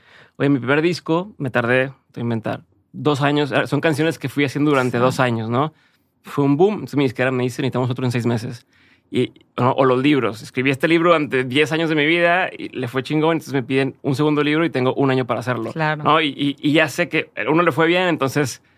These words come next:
Speaker 2: Hijo, sí,
Speaker 1: ¿cómo
Speaker 2: mucha
Speaker 1: repites
Speaker 2: presión.
Speaker 1: este? En tu caso, ¿te pasa algo similar? De, "Te lancé
Speaker 2: ¿Sabes
Speaker 1: uno
Speaker 2: qué?
Speaker 1: y cómo hago para el segundo", porque otra vez, no es lo mismo el,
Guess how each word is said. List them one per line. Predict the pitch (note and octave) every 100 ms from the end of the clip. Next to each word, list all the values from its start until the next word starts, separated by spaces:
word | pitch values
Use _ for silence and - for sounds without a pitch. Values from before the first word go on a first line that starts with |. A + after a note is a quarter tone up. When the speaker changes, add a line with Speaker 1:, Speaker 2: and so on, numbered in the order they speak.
| _ -
Speaker 2:
Hijo, | E3 F3 D3+
sí, | E3
Speaker 1:
¿cómo | D#3 C#3+
Speaker 2:
mucha | D#3+
Speaker 1:
repites | F3 E3+ E3
Speaker 2:
presión. | D#3+ D#3
Speaker 1:
este? | C#3 C3 - -
En | B2+
tu | A#2+ B2+
caso, | - D3+ B2 A2+ -
¿te | -
pasa | - C3+
algo | D3+ D3+
similar? | C3+ A#2+ B2 D3 F3 - _ _ _ _ _
De, | C#3 B2+ B2 B2+ - - -
"Te | C#3
lancé | E3 D#3
Speaker 2:
¿Sabes | D#3+ F3
Speaker 1:
uno | F#3 F#3+
Speaker 2:
qué? | F3+
Speaker 1:
y |
cómo | D3
hago | D#3 D#3+
para | D3+
el |
segundo", | C3 C#3 D#3+ E3 - _
porque | C3+ B2+
otra | A#2 D3
vez, | D3+
no | C#3
es |
lo | D#3
mismo | E3 E3+
el, | E3 C#3